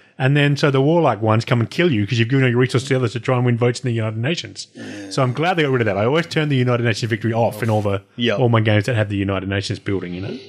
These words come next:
Speaker 2: Hmm.
Speaker 1: So they've
Speaker 2: Sounds
Speaker 1: made some
Speaker 2: like a
Speaker 1: good decisions.
Speaker 2: better thing for actual P V P sort of
Speaker 1: Yes.
Speaker 2: with
Speaker 1: Yeah, it
Speaker 2: real
Speaker 1: would be.
Speaker 2: people
Speaker 1: Yeah, with
Speaker 2: that you
Speaker 1: real
Speaker 2: can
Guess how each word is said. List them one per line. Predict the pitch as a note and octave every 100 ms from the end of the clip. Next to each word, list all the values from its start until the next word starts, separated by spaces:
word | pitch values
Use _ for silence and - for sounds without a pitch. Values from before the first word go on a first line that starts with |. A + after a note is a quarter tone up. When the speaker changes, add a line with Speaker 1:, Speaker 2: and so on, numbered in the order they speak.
| -
Speaker 2:
Hmm. | A#2 G2+ G2 G2 F#2 F#2
Speaker 1:
So | F2+ B2+
they've | C#3
Speaker 2:
Sounds | F3
Speaker 1:
made | F#3
some | F#3
Speaker 2:
like | C3+
a |
Speaker 1:
good | A#2+
decisions. | G#2+ A2+ F#2+ F#2
Speaker 2:
better | A#2 A2+ A2+
thing | G2 - A2 G#2
for | - A#2
actual | G#2 G#2+ - - G2 F#2
P | - A#2
V | G2 F#2
P | - G2 G#2 G2+ _
sort | - G2+
of | F#2+ F2+
Speaker 1:
Yes. | F3 D3+ - -
Speaker 2:
with | B2 -
Speaker 1:
Yeah, | D3 B2
it |
Speaker 2:
real | C#3+
Speaker 1:
would | C3
be. | A2+
Speaker 2:
people | A2 A#2+ D3
Speaker 1:
Yeah, |
with | C3
Speaker 2:
that | C3+
you | C3+
Speaker 1:
real |
Speaker 2:
can | A#2+